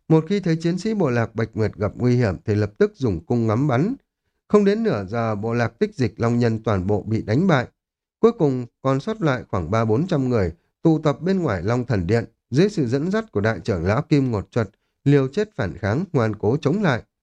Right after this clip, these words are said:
"Tộc trưởng, vì sao vẫn cứ bế quan? Tộc trưởng, mau cứu chúng ta." "Tộc trưởng, bộ tộc Long Nhân sắp ngã xuống rồi, mau xuất hiện đi." Đám cường giả của bộ lạc Tích Dịch Long Nhân trong sự tuyệt vọng,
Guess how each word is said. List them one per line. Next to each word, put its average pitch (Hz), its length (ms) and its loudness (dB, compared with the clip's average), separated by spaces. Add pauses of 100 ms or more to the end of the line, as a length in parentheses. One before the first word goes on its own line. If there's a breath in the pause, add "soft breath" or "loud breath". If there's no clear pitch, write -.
(420)
"Tộc 135 200 4
trưởng, 104 260 0 (100)
vì 113 200 0
sao 127 260 0
vẫn 147 160 -2
cứ 190 120 0
bế 147 260 0
quan? 156 240 0 (280)
Tộc 135 180 0
trưởng, 107 220 -2 (100)
mau 131 220 0
cứu 131 260 0
chúng 202 160 -6
ta." 156 240 -2 (580)
"Tộc 160 200 2
trưởng, 110 240 -2 (320)
bộ 160 200 2
tộc 131 260 -4
Long 131 220 -2
Nhân 123 200 0
sắp 196 220 -4
ngã 151 180 2
xuống 214 180 -2
rồi, 127 200 0 (220)
mau 120 180 2
xuất 233 200 -4
hiện 151 160 0
đi." 143 240 0 (680)
Đám 196 200 2
cường 165 200 2
giả 123 220 -2
của 107 140 -10
bộ 120 180 -2
lạc 123 220 0 (100)
Tích 220 160 -2
Dịch - 260 0
Long 131 200 2
Nhân 127 240 2
trong 135 160 0
sự 127 220 -2
tuyệt 127 200 2
vọng, 123 180 -2